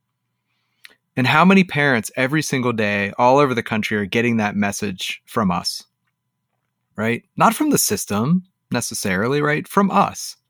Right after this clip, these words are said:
They're getting that message from us all the time. "You're not good enough." And how hard is it to continue to fight? And, and many parents don't win that fight. I don't, you know, we don't know what's gonna happen here.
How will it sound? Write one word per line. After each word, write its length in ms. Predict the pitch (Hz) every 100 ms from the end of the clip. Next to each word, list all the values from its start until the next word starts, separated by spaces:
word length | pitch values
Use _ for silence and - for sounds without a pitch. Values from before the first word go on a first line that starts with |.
| _ _ _
They're 80 | 135
getting 260 | 127 156 160
that 140 | 127
message 320 | 113 107 107 -
from 160 | 101
us 140 | 95 -
all 220 | 107 104 101
the 100 | 98
time. 320 | 90 82 90
"You're 80 | 107
not 200 | 127 -
good 140 | 107
enough." 420 | 95 87 - - _ _ _ _ -
And 140 | 135
how 200 | 160 165
hard 420 | 156 156 175 175
is 140 | 113 110
it 120 | 101
to 80 | 120
continue 420 | 123 113 120 113
to 80 | 98
fight? 420 | - 143 175 - _ _
And, 220 | 127 127 123
and 160 | 131
many 360 | 131 196 220 180 _ _ -
parents 300 | 151 151 -
don't 180 | 165
win 220 | 139 208 214
that 200 | - -
fight. 360 | - 95 90 107
I 100 | 117
don't, 200 | 226 -
you 120 | 151 151
know, 80 |
we 100 | 143
don't 200 | 226 165
know 320 | 123 143 156 - _ _ _ _ _ _ _ _ _ _ _ _
what's 160 | 139 -
gonna 160 | 160
happen 440 | 147 165 175 165 151
here. 480 | - 220 262 -